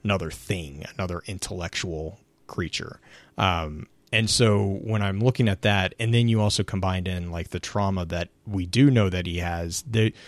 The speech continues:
individuals who are in a traumatic, you know, loop of that nature, connection is actually a really, really strong balm for that wound.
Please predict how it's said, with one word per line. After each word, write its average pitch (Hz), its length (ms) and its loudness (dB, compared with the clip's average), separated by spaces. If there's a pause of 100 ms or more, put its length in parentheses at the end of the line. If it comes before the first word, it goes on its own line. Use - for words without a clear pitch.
(300)
individuals 123 680 4
who 110 180 2
are 95 220 0
in 92 480 -6
a 92 100 -12
traumatic, 92 880 -6 (140)
you 101 100 -6
know, 85 240 -8
loop 104 400 4
of 95 140 0
that 87 220 -2
nature, 101 640 0 (340)
connection 120 600 4
is 98 220 2
actually 101 680 2
a 95 80 -4
really, 98 440 0 (120)
really 95 240 0
strong 92 520 -2
balm 95 500 -4
for 101 220 -4
that 92 200 -4
wound. 95 460 -10